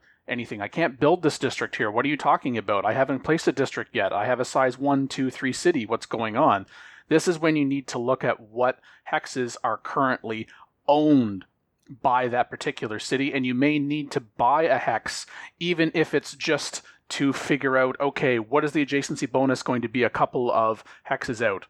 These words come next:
I mean, shoot, I've been playing this game since it was before released, uh, as part of the testing group, and even now, I don't sit and I think, "Okay, that's gonna give me plus one and plus two."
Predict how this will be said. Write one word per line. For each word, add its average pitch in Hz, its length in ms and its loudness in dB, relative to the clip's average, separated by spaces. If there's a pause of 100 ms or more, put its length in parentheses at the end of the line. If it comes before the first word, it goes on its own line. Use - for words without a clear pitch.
I 113 60 -6
mean, 120 120 -4
shoot, 131 240 -2
I've 123 120 2
been 117 120 -4
playing 117 480 -2 (300)
this 123 180 -2
game 117 360 -4
since 117 440 -4
it 131 140 0
was 135 120 0
before 180 460 0
released, 107 540 -4 (260)
uh, 107 280 2
as 107 80 0
part 127 220 0
of 117 60 0
the 113 60 -2
testing 170 440 -2
group, 113 240 -6 (100)
and 135 240 0
even 170 420 -2
now, 117 520 0 (260)
I 139 140 2
don't 143 200 2
sit 143 240 0
and 120 120 -2
I 120 80 0
think, 120 260 0
"Okay, 131 320 -4
that's 110 220 2
gonna 147 120 0
give 151 160 -2
me 156 120 0
plus 139 360 0
one 135 360 2
and 127 140 0
plus - 260 2
two." 104 320 -6